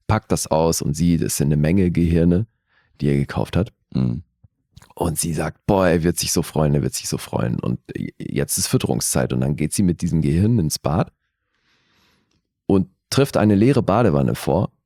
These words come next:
Speaker 1: und schreit und lässt diesen Teller mit den Gehirnen fallen und ist total außer sich.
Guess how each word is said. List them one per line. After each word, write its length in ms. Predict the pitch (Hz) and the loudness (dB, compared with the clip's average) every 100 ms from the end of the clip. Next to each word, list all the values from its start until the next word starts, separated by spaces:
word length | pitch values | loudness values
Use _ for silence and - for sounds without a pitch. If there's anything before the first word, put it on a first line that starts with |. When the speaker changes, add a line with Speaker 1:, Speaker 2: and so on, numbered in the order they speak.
| _ _ _ - | _ _ _ -2
Speaker 1:
und 320 | 95 92 - _ _ - | 0 2 -2 _ _ -6
schreit 640 | - - 95 104 123 123 - | -4 -2 0 2 4 2 0
und 160 | 85 | 0
lässt 240 | 82 85 - | 0 -2 -4
diesen 200 | - 78 | -4 0
Teller 260 | 117 117 | 2 4
mit 120 | 98 | 4
den 120 | 82 76 | 2 0
Gehirnen 440 | 80 101 113 98 | 2 2 2 0
fallen 500 | - 90 87 90 73 | 0 0 2 2 0
und 340 | - 80 - - | -2 -2 -4 -6
ist 200 | - - | -6 -6
total 320 | - - 65 | -6 -4 -4
außer 360 | - - - - | -4 -4 -6 -6
sich. 220 | - - | -12 -16